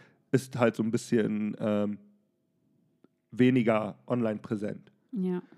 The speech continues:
Speaker 1: Und ich glaube, jeder, der das dann, jeder, der dieses Wissen dann hat und es kann, machen kann, würde das einstellen. Aber ich frag dich mal kurz: Kennst du nicht auch bestimmte Leute, die dann sagen, zum Beispiel, ich nutze kein WhatsApp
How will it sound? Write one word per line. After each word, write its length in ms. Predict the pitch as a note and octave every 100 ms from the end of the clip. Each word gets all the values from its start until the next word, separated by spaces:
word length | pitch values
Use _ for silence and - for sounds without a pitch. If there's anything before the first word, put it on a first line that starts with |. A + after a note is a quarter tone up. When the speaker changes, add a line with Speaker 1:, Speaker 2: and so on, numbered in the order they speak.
| _ _ _ _
Speaker 1:
Und 160 | C3
ich 100 | C3+
glaube, 480 | C#3 D#3 D3+ D3+ C#3+
jeder, 320 | C3+ B2+ F3 D3+
der 120 | C#3+
das 160 | C3+
dann, 180 | C3 B2 -
jeder, 280 | B2+ D3 E3+
der 100 | B2
dieses 260 | A#2 G#2+
Wissen 220 | B2+ B2+
dann 220 | A#2 A2 A#2
hat 240 | E3 - -
und 140 | A#2+
es 140 | G#2+ -
kann, 160 | B2 -
machen 280 | - A2
kann, 260 | G2+ B2 F#3 -
würde 220 | C3 C3+
das 160 | A#2+ -
einstellen. 460 | G#2+ G#2 - - _ _ _ - - _ _
Aber 120 | - D3
ich 60 |
frag 180 | - G3+
dich 120 | -
mal 100 | D3
kurz: 240 | C#3+ C3 -
Kennst 220 | D3+ E3
du 40 |
nicht 160 | A3 C#3
auch 140 | C3+
bestimmte 400 | C3 - C3+ C3+
Leute, 340 | A#2 A2 B2+ A2
die 140 | G#2+
dann 240 | G#2+ A2
sagen, 360 | G#2+ G#2+ A2+ A2+
zum 140 | A2 G#2
Beispiel, 240 | G#2+ -
ich 100 | -
nutze 200 | A2 -
kein 240 | - G2
WhatsApp 640 | G2 A#2 - A2+ G#2+ G#2